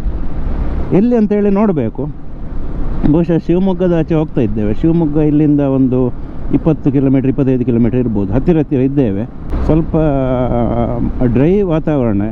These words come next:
ಈಗ ಇಲ್ಲಿ, ಯಾಕಂತ ಹೇಳಿದ್ರೆ ಸ್ವಲ್ಪ ಬಿಸಿಲು ಉಂಟು ಲೈಟಲ್ಲಿ. ಆ, ಮಳೆ ಬಿಟ್ಟಿದೆ, ತುಂಬ ಖುಷಿ ಆಗ್ತಾ ಉಂಟು ಹೋಗಲಿಕ್ಕೆ. ಎಷ್ಟೊತ್ತವರೆಗೆ ಹೇಗಿರ್ತದೆ ಗೊತ್ತಿಲ್ಲ, ಹೋಗ್ತಲೇ ಇದ್ದೇವೆ, ನೋಡುವ ಹೇಗಾಗ್ತದೆ ಅಂತೇಳಿ. ಇಲ್ಲಿಂದ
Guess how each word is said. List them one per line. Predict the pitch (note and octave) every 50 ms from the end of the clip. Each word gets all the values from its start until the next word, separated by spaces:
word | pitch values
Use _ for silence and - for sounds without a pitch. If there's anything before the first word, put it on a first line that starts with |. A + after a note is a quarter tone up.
| G#2+
ಈಗ | B2+ B2 A#2+ G#2
ಇಲ್ಲಿ, | A2 A2 A#2+ B2+ B2 G#2 F#2+ G2+ - - - - - -
ಯಾಕಂತ | - - - C#3 B2+ B2+
ಹೇಳಿದ್ರೆ | C3+ C3 B2+ A#2+ B2 A#2+ B2 B2 B2
ಸ್ವಲ್ಪ | A2+ - C3+ B2 - - C3+
ಬಿಸಿಲು | A2 A2+ C3+ - - A#3 G3+ F3 B2+
ಉಂಟು | F#2+ F#2 E2+ G2+ G#2
ಲೈಟಲ್ಲಿ. | A2 A#2 C3+ D#3 D#3+ D3+ - C3+ A2 G2 G2+ A2 C3 - - - - - - - - - - - - - - - -
ಆ, | A#2
ಮಳೆ | A#2 A2 C3 F3 A3
ಬಿಟ್ಟಿದೆ, | G#3+ E3+ G3 G#3 - - F#3 B2+ C3 B2
ತುಂಬ | - E3 F3 E3
ಖುಷಿ | D3 F3 E3+ - A3
ಆಗ್ತಾ | G#3 F3+ - - F3
ಉಂಟು | D3 A2+ G#2 G#2+
ಹೋಗಲಿಕ್ಕೆ. | B2+ B2+ C3 A2+ G#2 - - C3 C#3+ - - - - - - - - - - - - B2+
ಎಷ್ಟೊತ್ತವರೆಗೆ | B2+ - - F#3+ D#3 - F#3+ F#3 F#3 F3+ E3+ F3
ಹೇಗಿರ್ತದೆ | F#3+ F3 F3 F3+ D#3+ F#3 F3+ E3+
ಗೊತ್ತಿಲ್ಲ, | D3+ F3 F#3+ - - F3+ C3 G#2 A2
ಹೋಗ್ತಲೇ | A#2 A2 D3 D#3+ - - - - F3+ F3 F3 E3+ E3+ F3+ F3 F3+ F#3
ಇದ್ದೇವೆ, | G3 E3+ D#3+ D3 C#3 C#3 A2 F#2+ G2+ A2+ B2+ - - - - - - - - - - - - - - - - - - - - - - - - - -
ನೋಡುವ | C3+ D3 D3 C3 A2
ಹೇಗಾಗ್ತದೆ | A#2 B2 A#2+ A#2+ A2 G#2+ - A2+ A2 G2+
ಅಂತೇಳಿ. | G2 G#2 G#2+ G2+ G2 G2 G2+ G2+ - - - - - - - - - - - - _ _ _ _ _ - - -
ಇಲ್ಲಿಂದ | D3 D#3 E3 F#3 F#3+ F#3+ F3